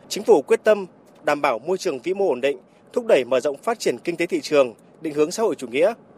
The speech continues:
quan tâm phát triển vùng đồng bằng sông Cửu Long, ưu tiên cả vốn đầu tư nhà nước và O D A cho các dự án quan trọng trên địa bàn, trong đó có cao tốc Thành phố Hồ Chí Minh, Trung Lương, Mỹ Thuận, Cần Thơ,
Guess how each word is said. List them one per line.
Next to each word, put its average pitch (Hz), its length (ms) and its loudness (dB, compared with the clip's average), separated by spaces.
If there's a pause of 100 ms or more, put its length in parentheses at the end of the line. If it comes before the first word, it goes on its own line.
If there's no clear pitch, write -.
(240)
quan 185 140 4
tâm 180 220 0
phát 226 200 -8
triển 131 200 -4
vùng 131 140 -8
đồng 135 140 -2
bằng 135 140 -4
sông 175 200 -6
Cửu 123 140 -10
Long, 151 200 0 (420)
ưu 208 120 2
tiên 202 260 2
cả 127 160 -2
vốn 147 180 -4
đầu 165 120 0
tư 170 140 -6
nhà 156 200 -4
nước 165 340 -6
và 135 80 -2
O 143 120 0
D 151 40 -2
A 156 240 0 (280)
cho 185 100 -2
các 220 160 0
dự 180 100 -2
án 131 340 -2
quan 180 180 0
trọng 156 200 -4
trên - 140 -10
địa 135 80 -2
bàn, 123 260 -2 (440)
trong 190 160 2
đó 160 260 2 (280)
có 156 100 2
cao 180 140 4
tốc 220 240 0
Thành 131 140 -4
phố 156 140 -6
Hồ 165 80 -2
Chí 156 140 -8
Minh, 165 220 0 (220)
Trung 170 160 -2
Lương, 165 300 4
Mỹ 143 140 -2
Thuận, 175 240 2 (320)
Cần 127 160 2
Thơ, 160 240 2